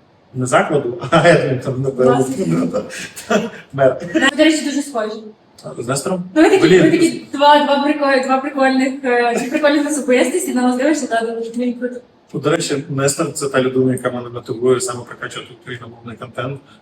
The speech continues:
Speaker 1: бо людина народилась в Едмонтоні.
Speaker 2: Він твій провідник? Ти можеш сказати, що він трошечки
Speaker 1: Він мені, Нестор, дуже багато в чому насправді допоміг. Ну, познайомив з багатьма власниками закладів,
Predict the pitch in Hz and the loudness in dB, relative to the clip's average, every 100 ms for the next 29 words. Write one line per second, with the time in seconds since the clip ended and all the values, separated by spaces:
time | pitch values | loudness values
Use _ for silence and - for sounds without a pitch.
0 | - 127 127 131 131 127 127 123 120 - | -4 2 2 2 -2 -2 -2 -4 -4 -6
1 | - - 123 123 120 156 165 135 160 262 | -12 -14 -4 -2 -2 -2 -4 -6 -4 -4
2 | 254 262 254 254 220 320 - 277 269 392 | -4 -4 -2 -2 -2 -6 -6 -4 -4 -4
3 | - 392 - 254 233 233 240 233 - 233 | -8 -12 -6 -4 -4 -6 -8 -10 -14 -14
4 | 220 127 175 226 196 196 165 135 131 131 | -12 -2 2 6 8 8 6 0 0 0
5 | 127 135 123 - 131 131 - 131 127 - | 2 -2 -6 -4 -2 -2 -2 -2 -2 -6
6 | 120 120 - 117 120 123 120 104 - - | -6 -6 -6 -6 -6 -10 -6 -6 -6 -6
7 | - - _ _ - 123 123 127 127 127 | -10 -12 _ _ -8 -6 0 0 0 -2
8 | - - _ _ 117 117 127 127 123 123 | -10 -20 _ _ -6 -2 -2 -2 -4 -2
9 | 123 - - _ - 113 123 123 131 - | -2 -4 -10 _ -20 0 2 2 -2 -4
10 | 120 120 113 107 - 127 123 120 123 117 | -6 -6 -8 -10 -14 -4 0 0 -2 -4
11 | 117 113 | -6 -6